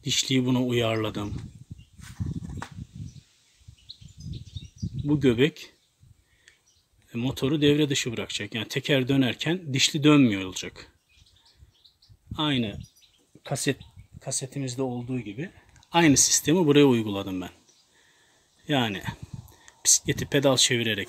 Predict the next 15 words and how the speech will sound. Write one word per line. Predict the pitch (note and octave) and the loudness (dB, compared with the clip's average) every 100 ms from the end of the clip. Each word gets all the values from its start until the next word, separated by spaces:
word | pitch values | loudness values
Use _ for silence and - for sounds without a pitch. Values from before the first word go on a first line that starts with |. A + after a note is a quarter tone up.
| - | -4
çevirdiğimiz | - C#3 C#3 B2+ C3 A#2+ G#2+ | 0 2 2 2 2 0 0
zaman | A2 G#2 C3 E3 - - - - - | -2 -2 -2 -2 -6 -16 -12 -12 -6
motoru | B2 B2 - C3+ C#3 | -2 -2 0 -2 2
döndürmemiş | B2+ B2 C3 A#2+ G2+ F#2 | 2 2 2 0 -2 -6
olacağız. | G2 F2+ E2 E2 - - - _ _ _ _ _ _ - - _ _ - _ | -10 -12 -8 -4 -4 -4 -18 _ _ _ _ _ _ -20 -20 _ _ -20 _
"Bu | C#3+ | -2
dişliler | C#3 - - D#3 D#3 | 2 2 4 6 8
niye | C#3+ A#2 | 6 4
kaldı | - A2+ G#2 | 0 -4 -4
orada?" | G#2+ G#2 G#2 | -6 -6 -6
diyeceksiniz. | G2+ G2+ G2 - F#3 - - - - - - | -4 -4 -4 -2 -2 -4 -8 -18 -20 -20 -2
Bu | G3+ F#3 | 0 2
dişlileri | E3 - C3+ A#2 D#3+ - _ _ _ - | 0 0 0 2 2 -2 _ _ _ -6
puntalamak | G#3 F3+ C#3+ A2+ G2 - | -2 0 0 -4 -6 -6
için | - F3 | -2 -2